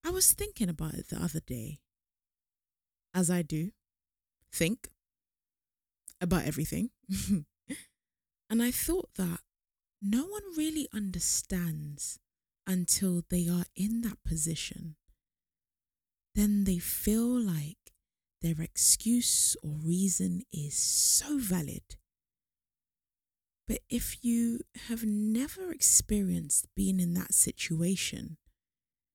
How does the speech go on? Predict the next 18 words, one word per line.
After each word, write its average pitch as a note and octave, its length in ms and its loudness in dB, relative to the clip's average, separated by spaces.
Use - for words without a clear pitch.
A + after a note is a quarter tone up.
you C4 240 4
would G3 180 2
also E3+ 720 2
have E3 180 -2
a E3 60 0
different - 420 -8
view. D#3 340 -12
Let's F#4+ 220 2
say B3+ 240 6
stealing, F3+ 460 2
for - 120 -6
example, - 600 -2
because E3 520 2
I D#3 240 -2
couldn't - 360 -2
actually - 400 -4
think D#3 260 -6
of - 200 -6